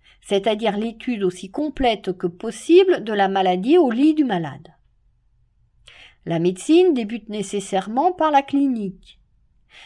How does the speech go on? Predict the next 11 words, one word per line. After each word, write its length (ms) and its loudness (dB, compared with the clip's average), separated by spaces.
puisque 340 0
c'est 260 -4
elle 220 4
qui 140 -10
détermine 720 -4
et 100 -4
définit 520 -2
l'objet 460 0
de 100 -4
la 120 -4
médecine, 520 2